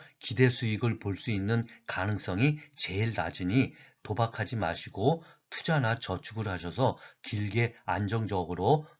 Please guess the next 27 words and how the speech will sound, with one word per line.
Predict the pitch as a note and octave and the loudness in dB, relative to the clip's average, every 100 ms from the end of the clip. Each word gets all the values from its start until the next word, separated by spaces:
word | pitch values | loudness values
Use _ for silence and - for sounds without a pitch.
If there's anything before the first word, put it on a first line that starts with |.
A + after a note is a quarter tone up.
| - | -4
노후 | G#2 G#2 | -2 0
자금을 | G#2 G2 F2+ F2+ B2 B2+ - | 0 -2 -2 0 0 -2 -10
잘 | - - G2+ G#2 | -8 -2 0 -2
만들어 | F2 E2 F2 G2+ | -4 -4 -2 -2
가시기 | G2 E2+ - - | -2 -4 -4 -6
바랍니다. | F#2 - E2 E2 D#2+ G2+ E2 - - - | -6 -4 -4 -2 4 4 4 -4 -12 2
로또는 | A#2+ C3 D3+ C#3 F#3+ G3 - - | 4 6 8 8 6 2 -8 -12
적은 | - G#2 A2+ C3+ C3 | -2 4 6 6 6
금액으로 | A#2+ G#2 G2+ G#2 C3+ - - - | 4 2 2 6 6 6 -6 -12
삶의 | - - G#2+ A2+ A#2 | -4 4 4 6 2
희망을 | A#2 - D3+ C3+ B2 | 2 0 2 4 2
걸 | A#2+ F2+ | 2 -4
수 | - | -2
있기에 | G2+ - - G2+ - | -4 -4 0 0 0
도박은 | G2 A2 G#2 A#2 A2 | 0 2 2 2 0
분명하나 | G#2 G#2+ G#2 F2+ G2 C3+ C3+ - - | -2 0 0 0 2 2 0 -14 -4
용인될 | A2 A#2 A#2+ A#2+ G#2 | 2 6 6 4 0
수 | F2+ - | -2 -2
있는 | F#2 G#2 C#3 C#3+ - - | 0 2 2 0 -8 -8
도박이라 | G#2 G#2+ G#2 F2 G#2+ | 0 2 2 2 0
생각합니다. | A2 A#2+ G2+ F#2+ F#2 E2+ G2 E2+ - - | 0 -2 -2 -4 -2 2 4 4 2 -16
제가 | - G#2+ A2+ | -6 4 6
로또까지 | G#2+ G#2 A#2 B2 B2 G#2 A2 | 6 4 2 0 2 0 0
하지 | - B2 | -2 -2
마시라는 | A#2 F2 - - G2 G#2+ A2 - - | 0 0 0 -2 0 0 -2 -6 -4
의미는 | G#2 G2+ G2 B2 | 0 0 2 2
아닙니다. | E2 E2+ F2+ F2+ G2+ E2+ | 2 0 0 2 4 4